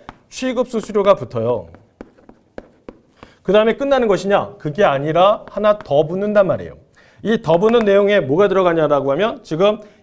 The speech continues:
여기 나오는 것처럼 배달 증명 송달 요금이라고 해서 여기에 붙어버린다라는 겁니다.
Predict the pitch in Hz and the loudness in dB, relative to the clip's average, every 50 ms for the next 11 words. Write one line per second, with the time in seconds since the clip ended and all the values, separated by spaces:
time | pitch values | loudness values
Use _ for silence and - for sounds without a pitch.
0 | - 135 165 190 185 170 160 143 139 - 156 165 190 226 220 - - _ _ _ | -2 0 0 2 2 2 2 0 -2 0 0 0 0 0 -2 -12 -20 _ _ _
1 | _ - 151 160 190 208 208 208 202 202 202 196 196 196 196 196 202 190 - 220 | _ 0 2 6 6 6 4 4 -2 -2 -4 -2 0 2 2 2 0 -2 -4 -4
2 | 208 208 190 208 202 180 156 151 151 170 170 165 165 156 156 147 147 151 151 151 | -4 0 2 2 2 2 0 -4 -4 -4 -2 0 2 2 2 2 2 0 0 0
3 | 151 202 175 147 135 139 151 151 - 175 196 202 196 202 202 196 202 - - - | -2 -4 -4 -2 -4 -4 -4 -6 -8 -4 -2 2 4 2 2 2 -2 -14 -12 -8
4 | - 147 147 135 135 131 131 147 139 117 101 123 131 127 104 85 78 - - | -6 -6 -4 -4 -4 0 2 2 2 2 0 -2 -4 -4 -6 -12 -16 -20 -20